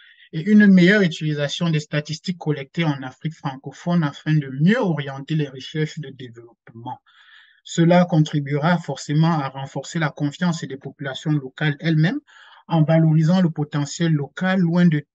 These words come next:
tous les complexes d'infériorité promus pendant le, et après la période coloniale. Donc, euh, le cadre théorique et spatio-temporel, euh, euh, j'utiliserai les documents, je tiens à rappeler que le travail est en progrès.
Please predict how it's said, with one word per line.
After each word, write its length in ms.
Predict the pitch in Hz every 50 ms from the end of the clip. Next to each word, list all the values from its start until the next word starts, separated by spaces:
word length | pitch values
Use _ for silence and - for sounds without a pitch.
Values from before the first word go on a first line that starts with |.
| _ _ -
tous 160 | 262 262 247
les 120 | 226 175 160
complexes 420 | - 156 151 151 175 175 175 156
d'infériorité 800 | 151 147 139 139 - 139 135 135 131 135 139 147 - - 160 156
promus 540 | 156 - - 147 135 143 147 160 180 175
pendant 440 | 175 - 139 131 131 131 147 151 151
le, 120 | 151 147 139 127 120 117 113 -
et 120 | - 131
après 320 | 131 127 - - - 151 151
la 100 | 139 131
période 420 | - - 127 131 139 143 147 147 147
coloniale. 560 | _ - 123 117 117 113 120 123 117 113 - _ _ _ _ _ _ _ _ _ _ _ _ _ -
Donc, 320 | 156 196 208 208 202 - 190
euh, 160 | 165 156 151
le 120 | 156 160
cadre 440 | 160 - 208 214 220 214 175 160 185
théorique 460 | 175 170 - 165 160 151 147 160 165
et 60 | 160 151
spatio-temporel, 1160 | - - 143 143 - - 165 156 - 143 127 127 - - 135 131 151 208 220 226 226 226 220 226
euh, 300 | 220 220 220 220 214 202 185 - _ _ _ - 156
euh, 920 | 151 147 143 139 139 131 131 127 - _ _ - - 147 147 139 139 131
j'utiliserai 1000 | 127 147 160 160 - 190 185 175 175 165 170 180 180 180 180 214 220 208 196 175 165
les 140 | 151 147
documents, 440 | 147 147 147 147 - 151 156 165 165
je 100 | 160 156
tiens 180 | 147 - 185 185
à 60 | 165
rappeler 360 | 160 156 - 156 156 165 170
que 100 | 170 -
le 100 | 160 143
travail 480 | - - - 139 135 135 147 151 151 143
est 40 | 135
en 100 | 127 120
progrès. 400 | _ - 131 135 - 147 214